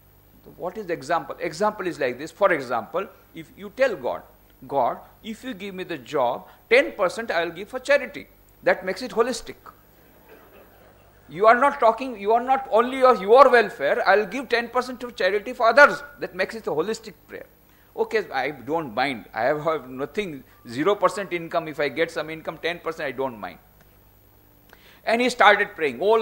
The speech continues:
Lord, if you give me a job, whatever money I get, ten percent I give for charity, sure." He gave the promise.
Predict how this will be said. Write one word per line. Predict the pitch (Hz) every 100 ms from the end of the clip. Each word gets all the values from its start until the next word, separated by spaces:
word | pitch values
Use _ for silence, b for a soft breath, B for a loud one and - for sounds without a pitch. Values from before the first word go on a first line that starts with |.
| 196
Lord, | 175 180 180 214
if | 226 240
you | 226 202
give | 208
me | 202
a | 180 131
job, | 151 131 147 - _ b b 127
whatever | 147 160 226 226 254 208
money | 214 226 190
I | 180 151
get, | 151 156 208
ten | 254 262
percent | 233 226 208 196
I | 180 190
give | 185
for | 175 160
charity, | 156 156 - 185
sure." | - 220 208 131 82 - _ _ _ _ _ _ _
He | 147 147
gave | 190 180
the | 185
promise. | 139 127 101